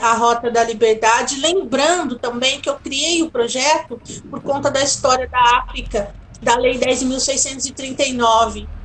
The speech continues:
Meu primeiro público-alvo eram os professores. Eu queria que eles viessem, é, fazer história ao vivo na Rota da Liberdade,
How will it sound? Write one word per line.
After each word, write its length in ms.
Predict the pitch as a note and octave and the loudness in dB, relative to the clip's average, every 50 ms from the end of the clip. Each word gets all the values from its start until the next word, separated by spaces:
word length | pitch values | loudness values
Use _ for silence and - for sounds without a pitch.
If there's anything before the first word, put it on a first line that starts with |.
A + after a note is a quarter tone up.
| - - | -8 -4
Meu 220 | A#3+ B3+ C4 B3+ | -2 -2 -2 -2
primeiro 460 | - D4 C#4+ C#4+ C#4+ D#4+ G4 G#4+ G#4+ | -2 0 2 4 4 4 4 4 2
público-alvo 920 | - - F4 E4 E4+ D#4 D4+ D4+ - - C#4+ C4 C4 C#4 D4 D4+ D4 C#4 | 2 4 4 4 4 4 0 -4 -4 0 2 2 4 4 4 2 4 2
eram 180 | C#4 C4+ C4+ C#4+ | 2 2 0 -2
os 80 | - | -4
professores. 1120 | - - C#4 C#4 - - C#4+ - - - C4+ A#3+ A#3+ A#3 A3 A3 - - - - - - - - | -4 -4 -4 -2 -2 -2 -2 -2 0 2 4 4 4 4 2 0 -6 -8 -8 -10 -16 -16 -6 0
Eu 100 | B3+ A#3+ | 0 0
queria 240 | B3 C4+ B3 B3 B3 | 2 2 0 0 0
que 80 | - C#4+ | -2 -4
eles 220 | C4 B3 - - | -4 -2 -2 -4
viessem, 840 | C4+ B3+ G#3+ B3+ C4 B3 A#3+ C4 C4+ D4+ - - - A3+ G3+ F#3+ - - - - - - - - - | -4 -6 -4 -2 2 2 4 4 2 2 0 0 0 0 -2 -2 -4 -12 -18 -20 -20 -20 -20 -10 -2
é, 200 | - A#3+ A#3+ A#3+ | 2 2 2 2
fazer 300 | B3 - C#4 B3+ B3 C4+ | 2 0 -2 0 0 0
história 500 | A#3+ C4 B3+ - - - C4 C4 B3+ C4+ | 0 0 0 0 0 2 2 2 4 4
ao 120 | C4+ D4 D4 | 4 2 2
vivo 420 | B3+ - C#4 D4+ F#4 E4+ C#4 C#4 | 0 0 0 0 0 0 0 -4
na 160 | B3+ B3 B3 | -6 -6 -4
Rota 320 | A#3+ A#3 A3+ A#3 A#3 B3 A#3 | -2 0 0 0 0 0 -2
da 80 | A3 | -2
Liberdade, 840 | A3+ A#3 A#3 G#3+ A3+ A3 G#3+ A3 G#3+ A#3+ C4 B3+ A3+ - - F#3+ G3+ | -2 -2 0 0 0 2 2 4 4 4 4 2 0 -2 -6 -8 -8